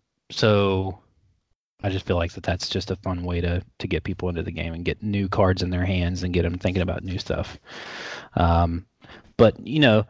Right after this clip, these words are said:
I, I just wanted everybody to have a good time. And I feel like that that was a successful event for us just because we had some people come up from South Carolina that a,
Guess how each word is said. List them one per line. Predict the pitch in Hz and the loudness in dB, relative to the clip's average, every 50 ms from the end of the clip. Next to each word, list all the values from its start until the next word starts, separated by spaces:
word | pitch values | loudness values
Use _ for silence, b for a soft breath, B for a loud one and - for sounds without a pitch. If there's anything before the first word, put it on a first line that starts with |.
| - _ - | -8 _ -10
I, | - 90 - - | -8 -6 -4 0
I | - 123 127 | 4 4 4
just | 131 120 | 4 4
wanted | 139 123 117 110 | 4 4 6 6
everybody | 107 98 92 95 92 85 | 4 4 4 2 0 0
to | - | -2
have | 95 90 | -6 -8
a | 82 | -10
good | 87 85 _ | -14 -14 _
time. | - - 67 62 62 - - _ - | -14 -14 -14 -14 -16 -18 -20 _ -10
And | 101 104 104 | -4 -2 -2
I | 101 | -2
feel | 104 - 107 101 | 0 0 0 2
like | 98 98 98 | 2 0 -2
that | 95 87 | -4 -2
that | - 98 90 | -2 -2 -2
was | 90 92 90 | -2 -6 -8
a | 92 92 | -8 -10
successful | - - - - - 92 90 - - - 90 87 87 90 - - _ _ _ _ _ - | -10 -12 -14 -10 -8 -8 -8 -8 -10 -14 -14 -12 -12 -14 -14 -16 _ _ _ _ _ -12
event | - 92 92 87 82 - | -10 -8 -8 -8 -8 -8
for | - 92 90 | -8 -6 -4
us | 90 - - | -4 -4 -4
just | - 101 95 - | -4 -4 -4 -4
because | - 95 - - 95 92 92 92 92 | -6 -8 -4 0 0 2 2 0 -2
we | 101 98 | -2 0
had | 95 98 92 90 - | 0 2 0 0 -2
some | - - 101 | -4 -6 -4
people | - - 104 - 104 | -2 -2 0 0 -2
come | - - 104 | -2 0 -2
up | 95 95 - | -2 -2 -4
from | - 98 | -8 -6
South | - - 156 151 - | 2 4 4 4 4
Carolina | - 160 143 135 131 131 131 131 127 127 127 113 | 4 4 4 4 6 6 4 6 6 6 4 4
that | 107 95 90 85 - - | 2 0 -4 -4 -6 -8
a, | 90 95 | -10 -10